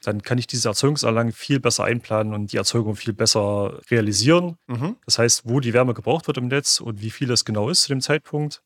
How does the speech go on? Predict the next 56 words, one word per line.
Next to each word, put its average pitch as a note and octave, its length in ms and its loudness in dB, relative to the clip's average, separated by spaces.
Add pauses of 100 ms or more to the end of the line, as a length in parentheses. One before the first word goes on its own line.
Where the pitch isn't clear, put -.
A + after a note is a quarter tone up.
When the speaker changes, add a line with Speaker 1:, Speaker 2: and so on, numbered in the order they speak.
Speaker 1:
Und A2+ 320 2
auf G#2 100 -4
der A2 140 -4
anderen D3 160 2
Seite C#3 240 4
ist B2+ 60 -2
es - 100 2
so, C3+ 100 -2
dass A#2+ 220 -2
ich - 280 -6
gerade - 220 -8
bei G2+ 140 -2
diesen G2+ 340 -4
Kraft-Wärme-Kopplungen A#2+ 880 -2
eben A2+ 180 -4
auch G#2+ 140 -2
Strom D3 260 4
erzeuge, A2+ 280 2 (380)
und G#2+ 720 -4
diesen A#2 260 -2
Strom C#3+ 720 0
kann A#2 140 0
ich G#2+ 120 -2
natürlich A#2+ 240 0
auch A#2 160 0
an A2 60 0
den G2+ 140 -2
Märkten A#2 280 2
platzieren C3+ 400 0
und A2 120 0
dadurch A2 240 0
eben A2 160 -4
auch A2 200 -4
noch G2+ 240 -6
Gelder G#2+ 420 0
generieren. C#3 680 -2
Und A2 320 0 (160)
je A2 80 0
genauer C#3 420 6
ich C3 200 -6
eben A#2+ 120 -8
diese G#2+ 600 -2
Prognose B2+ 500 2
hinbekomme, A#2 460 0
desto A2+ 260 0
genauer A#2 340 2
kann B2 140 -2
ich A#2+ 140 -6
auch B2 100 -6
diese G2+ 220 -8
Stromerzeugung A2+ 680 0
einplanen A#2 580 0
und A2 120 -4
eben G#2 180 -6
auch - 160 -8
vermerken. G2 560 -8